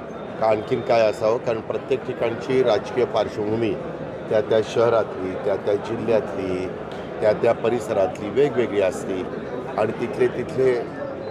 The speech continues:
अ, कार्यकर्त्यांचे संबंध हे मित्रपक्षांशी वेगवेगळ्या प्रकारचे असतात.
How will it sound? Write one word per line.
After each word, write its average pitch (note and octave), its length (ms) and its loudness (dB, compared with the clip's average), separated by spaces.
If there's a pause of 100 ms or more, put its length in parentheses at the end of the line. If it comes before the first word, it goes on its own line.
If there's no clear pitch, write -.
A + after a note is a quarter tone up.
अ, A2 220 6
कार्यकर्त्यांचे B2 1200 0 (800)
संबंध C3 440 2 (640)
हे C3 400 6 (800)
मित्रपक्षांशी A#2+ 1200 0 (520)
वेगवेगळ्या C3 420 4
प्रकारचे A2+ 460 -2
असतात. G2+ 360 2